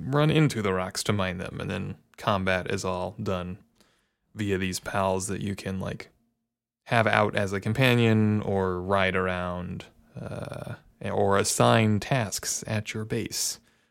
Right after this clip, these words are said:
or butcher for meat and leather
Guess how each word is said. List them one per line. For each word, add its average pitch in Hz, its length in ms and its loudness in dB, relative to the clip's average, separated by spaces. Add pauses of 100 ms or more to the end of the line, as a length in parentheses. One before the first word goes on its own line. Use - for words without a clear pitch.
(220)
or 110 220 0
butcher 107 500 2
for - 240 -6
meat 98 460 -4
and 101 320 -6 (160)
leather 104 540 -2